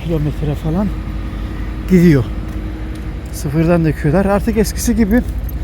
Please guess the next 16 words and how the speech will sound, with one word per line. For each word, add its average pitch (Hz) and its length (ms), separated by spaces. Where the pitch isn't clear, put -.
bu 202 540
asfaltla 196 640
kaldırım 185 360
arasındaki 175 680
su 196 80
olukları 190 580
var 262 120
ya, 147 200
mesela 127 340
burası. 139 240
Taş 165 240
döşemiyorlar. 175 580
Belli 170 320
bir 175 60
ölçü 156 400
aralıklarla 151 760